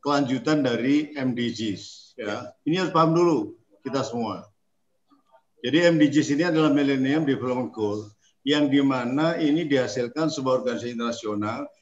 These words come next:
yang memaksakan mengintroduce beberapa per-, eh, sarana prasarana harus dipenuhi sebuah negara.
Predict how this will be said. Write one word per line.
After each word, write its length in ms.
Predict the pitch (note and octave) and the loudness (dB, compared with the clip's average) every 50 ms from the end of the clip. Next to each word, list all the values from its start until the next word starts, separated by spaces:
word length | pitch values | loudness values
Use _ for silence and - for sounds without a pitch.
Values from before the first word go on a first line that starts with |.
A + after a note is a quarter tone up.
| _ _ _ | _ _ _
yang 320 | - A#2+ D3+ F3 F3+ F3+ | 0 2 2 2 2 2
memaksakan 960 | F#3 F#3 F#3 F3 F3 E3 D#3 - - - D3 C3 B2 - - - D#3+ E3 E3 D#3+ | 0 0 0 2 2 2 0 -2 -4 -2 0 0 0 -2 -2 0 0 0 2 2
mengintroduce 760 | D#3+ D#3 D3 C#3 C3 B2+ B2 B2+ B2 - - D#3 E3 D3+ - - | 2 2 2 2 0 0 0 -2 -2 -2 -2 -2 -2 -2 -2 -4
beberapa 640 | B2+ - - D#3+ F3 F3+ F3+ F3+ - F3+ F3+ F3 F3 | -4 -2 0 2 2 2 2 2 2 2 2 2 2
per-, 240 | - - D#3+ E3 - D3+ | -2 -6 -6 -4 -4 -2
eh, 480 | C#3 C#3 C3+ C3+ C3 B2 A#2+ A#2 - - - - - _ _ - - | -2 0 0 0 0 0 -2 -4 -6 -10 -14 -18 -20 _ _ -16 -6
sarana 240 | - C#3 C#3+ C#3 C3+ | -2 0 2 2 2
prasarana 680 | B2 C3 C3 C3 - C3 B2 A#2 A2+ A2 A2 A#2 C3+ C3+ - _ _ _ _ | 2 0 -2 -2 0 -2 -2 -2 -2 -4 -4 -6 -8 -10 -12 _ _ _ _
harus 320 | - A#2 C3 C#3 D#3 D3+ - | -4 0 2 2 2 0 0
dipenuhi 320 | C#3 A#2 B2 C3+ C#3+ C#3+ | -4 -2 0 2 2 0
sebuah 280 | - - B2+ A#2+ A2+ A2+ | 0 -2 -4 -4 -4 -4
negara. 480 | A#2 G2+ F#2 G#2+ G#2 G2 F#2+ E2 E2 | -4 -6 -6 -6 -6 -4 -6 -8 -10